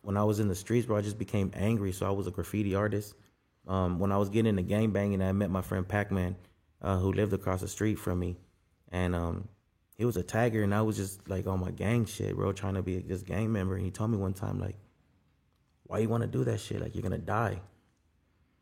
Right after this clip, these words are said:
Now, we're young, like, fourteen, thirteen, fourteen. I'm like, "The hell you mean?" Like, that's what I'm, you know, this is what's been protecting me all,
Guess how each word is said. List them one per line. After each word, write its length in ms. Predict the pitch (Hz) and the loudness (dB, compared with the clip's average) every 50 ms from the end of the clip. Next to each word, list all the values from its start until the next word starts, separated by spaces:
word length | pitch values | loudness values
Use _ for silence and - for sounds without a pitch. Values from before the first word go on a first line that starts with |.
| _ _ _ - | _ _ _ -4
Now, 140 | - 92 98 | 0 2 4
we're 100 | 117 135 | 4 4
young, 420 | 127 98 98 123 139 120 107 95 | 4 4 4 6 6 6 4 2
like, 240 | 98 98 90 90 95 95 - _ - | 0 -2 -2 -2 -4 -10 -20 _ -4
fourteen, 440 | 101 107 110 107 - 113 117 117 117 | -2 -2 -2 0 0 0 2 2 2
thirteen, 360 | - 110 113 113 - 113 107 | 0 -2 -2 0 -2 -4 -2
fourteen. 260 | - 110 110 82 73 | -2 -2 -2 0 0
I'm 180 | 104 110 113 104 | 0 2 2 0
like, 180 | 98 95 95 95 - - - - | 0 -2 -4 -8 -12 -20 -20 -20
"The 120 | - 104 107 113 | -20 -10 -6 -4
hell 40 | |
you 180 | 120 131 123 117 | -2 0 0 0
mean?" 280 | 123 139 143 127 104 101 | 0 0 0 0 -2 -2
Like, 180 | 104 104 101 104 - - _ _ _ _ _ - | -2 -4 -6 -8 -12 -20 _ _ _ _ _ -8
that's 200 | - 101 104 120 | -4 -2 -2 0
what 140 | 131 120 110 | 2 2 2
I'm, 240 | 107 101 95 - 98 | 4 2 2 0 2
you 60 | 110 117 | 2 4
know, 60 | 120 | 4
this 120 | 117 123 131 | 4 4 4
is 40 | |
what's 160 | 135 123 120 107 | 4 2 2 4
been 160 | 117 117 107 | 2 0 2
protecting 480 | 104 113 - - - 135 139 - 127 113 | 2 -2 -2 0 -2 -2 0 2 0 2
me 120 | 104 95 | 2 2
all, 260 | 104 110 104 107 104 | 2 2 2 0 0